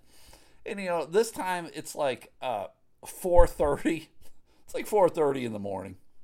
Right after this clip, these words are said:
And I'm going around, "Okay, well, maybe it's a hotel, so maybe they got a night clerk. Maybe somebody's awake.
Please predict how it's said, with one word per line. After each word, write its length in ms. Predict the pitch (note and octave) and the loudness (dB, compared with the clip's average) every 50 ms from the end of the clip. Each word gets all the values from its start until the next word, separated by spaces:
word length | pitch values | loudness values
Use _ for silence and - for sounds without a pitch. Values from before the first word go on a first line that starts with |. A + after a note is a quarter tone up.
| - - - _ _ _ _ _ _ _ - - - _ _ _ _ _ _ _ - - | -20 -20 -20 _ _ _ _ _ _ _ -20 -20 -20 _ _ _ _ _ _ _ -14 -10
And 160 | - G#3+ G#3 | -6 -6 -4
I'm 80 | G#3 | -4
going 260 | F#3 A#3+ A#3 A#3 A#3 G#3+ | 0 2 2 4 4 2
around, 260 | G3+ G3 F#3 E3+ - | 0 -2 -2 -4 -4
"Okay, 300 | - - - - - - | -8 -10 -6 -6 -8 -6
well, 180 | - - E4+ C#4+ | -6 -6 -6 -6
maybe 500 | D#4+ E4 F4 F#4 F#4 F4 F4 C#4 - - - D#3+ D3 | -6 -6 -8 -8 -8 -8 -8 -10 -12 -16 -20 -20 -20
it's 180 | - - G3+ F#3+ | -16 -14 -8 -6
a 60 | - | -4
hotel, 540 | D#4+ E4+ C#4+ A#3+ G#3+ - - C#4 E4+ D4 G#3+ | -2 -2 -2 -4 -6 -8 -4 -2 0 0 0
so 160 | - - G#3+ | -2 -4 -6
maybe 260 | G#3 G#3+ A3+ C4 D4 | -6 -6 -8 -8 -8
they 100 | D4+ D4+ | -8 -6
got 160 | C#4+ D4 C#4+ C4+ | -4 -4 -2 -4
a 60 | B3+ | -4
night 280 | B3+ C#4 D4+ D4+ D4 | -6 -6 -8 -8 -8
clerk. 380 | - - - C#3 A#2+ - - - | -8 -6 -4 -4 -4 -4 -6 -12
Maybe 220 | - D3 - E4+ | -10 -8 -8 -8
somebody's 580 | C4 - C#4 C4 B3+ B3 A#3+ A#3 A3+ - - - - | -6 -6 -6 -4 -2 -4 -4 -4 -6 -10 -12 -12 -4
awake. 580 | - D#3+ F3+ E3+ F#3 F#3 B3 A3 C3 - - | -2 0 0 0 0 0 0 -2 -2 -4 -10